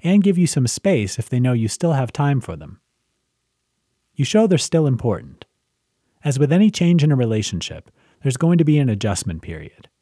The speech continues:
The main thing your partner needs is to know they're still number one in your life. Show affection. Greet them the way you always did. Give them the reassurance you need, and they'll know everything is still good, if not better.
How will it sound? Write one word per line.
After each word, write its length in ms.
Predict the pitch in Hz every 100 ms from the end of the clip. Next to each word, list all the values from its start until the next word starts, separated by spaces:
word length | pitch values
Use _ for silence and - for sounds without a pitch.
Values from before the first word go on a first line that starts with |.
| _ _ _ _
The 80 | 135
main 260 | 151 185
thing 220 | 185 180 160
your 80 |
partner 380 | 131 143 135 117
needs 440 | 120 135 85 80 - _ _
is 140 | 139 -
to 120 | 156
know 200 | 160 143
they're 140 | 117
still 300 | 107 - 180
number 260 | 185 170 143
one 280 | 131 151 113
in 80 | 98
your 120 | 104
life. 460 | 117 98 - - _ _ _ _ _ _ _
Show 260 | - 190 208
affection. 580 | - 190 - 76 82 _ _ _
Greet 220 | 185 196
them 180 | 202 190
the 80 | 170
way 100 | 175
you 160 | 170
always 380 | 165 165 101 -
did. 280 | 82 80 - _ _ _ _
Give 180 | - 185
them 180 | 202 180
the 80 | 127
reassurance 600 | 165 196 - 160 165 -
you 60 |
need, 340 | 151 104 98 - _ _ -
and 120 | 135
they'll 140 | 160
know 160 | 139 117
everything 400 | 147 151 170 165
is 120 | 131 -
still 320 | - 143 139
good, 360 | 113 101 101 -
if 180 | 110 -
not 240 | 95 90
better. 340 | 85 80 78